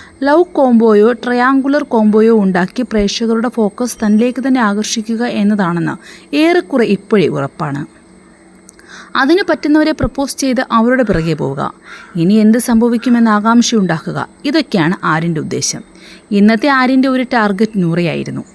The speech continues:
അതിനുവേണ്ടിയാണ് കട്ടിലിൽ തന്നെ കിടന്ന് നൂ-, നൂറയെ തന്നെ കണ്ണുവെച്ച് കൗണ്ടറടിച്ചും കമൻ്റ് അടിച്ചും കത്തിയടിച്ചുകൊണ്ടിരുന്നത്. പക്ഷെ നൂറ ആര്യനെ മൈൻഡ് ചെയ്യുന്നതേ ഉണ്ടായിരുന്നില്ല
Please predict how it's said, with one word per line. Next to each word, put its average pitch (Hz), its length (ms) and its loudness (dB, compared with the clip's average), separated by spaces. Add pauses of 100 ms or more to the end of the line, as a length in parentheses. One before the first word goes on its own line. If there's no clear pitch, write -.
(120)
അതിനുവേണ്ടിയാണ് 302 760 2
കട്ടിലിൽ 277 420 -4
തന്നെ 294 240 0
കിടന്ന് 240 360 0
നൂ-, 202 220 2 (500)
നൂറയെ 262 360 4
തന്നെ 285 260 2
കണ്ണുവെച്ച് 226 600 2
കൗണ്ടറടിച്ചും 202 720 0 (100)
കമൻ്റ് 240 360 2
അടിച്ചും 175 340 -2
കത്തിയടിച്ചുകൊണ്ടിരുന്നത്. 151 1040 -4 (600)
പക്ഷെ 370 280 0
നൂറ 302 260 4
ആര്യനെ 233 380 4
മൈൻഡ് 214 300 4
ചെയ്യുന്നതേ 214 500 4
ഉണ്ടായിരുന്നില്ല 185 640 2